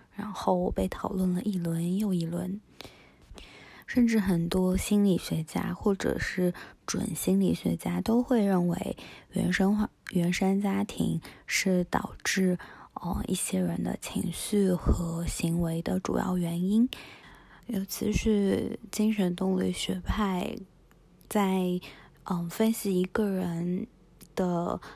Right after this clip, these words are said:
嗯，思维逻辑的浅层的，嗯，动力原因的时候，会拿原生家庭作为一个非常核心的分析的点，然后都说是因为，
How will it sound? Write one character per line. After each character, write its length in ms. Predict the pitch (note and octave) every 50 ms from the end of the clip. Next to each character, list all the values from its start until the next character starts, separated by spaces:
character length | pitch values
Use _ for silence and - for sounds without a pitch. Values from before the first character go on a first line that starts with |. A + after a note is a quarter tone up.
| - - - -
嗯， 420 | - F#3 F3 - - - - - -
思 260 | - - - - - A3
维 200 | G#3+ G#3+ G#3 G3
逻 360 | F#3+ F#3 E3+ E3+ F3 F3 F3+
辑 240 | - - G#3+ G3+ F#3
的 220 | - - - -
浅 360 | - - - - F#3 - - -
层 380 | - - - - F3 F3 F3 F#3
的， 420 | F#3+ - - - - - - - - - - - -
嗯， 220 | F3+ E3+ F3+ F3+ E3+ E3+ - - - - -
动 180 | - G3+ G3 F#3+
力 400 | F#3 F#3 F3+ E3+ E3+ - - - - -
原 300 | F#3+ F3 D#3+ E3+ E3+ E3+
因 300 | F3 F3+ G3 G#3+ A3+ A3+ - - - - - _ - - - - -
的 160 | - F3 -
时 160 | F3+ - - -
候， 240 | - - D#3+ - - - - - - - - - - -
会 220 | - - F#3+ F#3
拿 240 | F3+ F3 E3 D#3 E3
原 200 | F3+ F3+ F3+ F#3
生 220 | F3+ - G3+ G3 G#3
家 180 | - G3+ G#3
庭 280 | G#3 - - F3 F3 F3
作 160 | - F#3 F3+
为 120 | F3 F3
一 120 | E3 F3 F3+
个 160 | - F3 F3+
非 160 | - - F3+
常 200 | - - F3 F3+
核 220 | E3+ - - F3+ F3+
心 240 | - - G3+ G3+
的 140 | G#3 G3+ F3+
分 200 | E3+ - - F#3
析 220 | F#3 - - - F3+
的 100 | - F#3+
点， 260 | - - - - - - - - - - - - - - -
然 100 | - -
后 220 | D#3+ - D#3+ E3+ F3+
都 220 | - F3+ F#3+ G#3
说 360 | - - G3+ F#3+ F#3+ F#3+ G3+
是 440 | G3 - - - G3 F#3 F#3 F#3 F#3 - - - - - - - -
因 220 | - F#3+ F#3+ F#3+
为， 420 | F#3+ F#3+ F#3+ F#3+ F#3 F#3 F3+ F3+